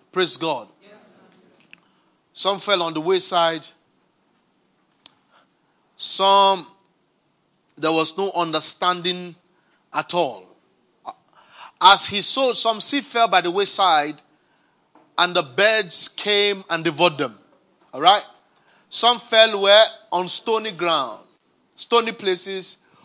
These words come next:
where they did not have much earth, and they immediately sprang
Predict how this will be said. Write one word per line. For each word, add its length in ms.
where 200
they 140
did 140
not 140
have 260
much 340
earth, 560
and 260
they 140
immediately 500
sprang 640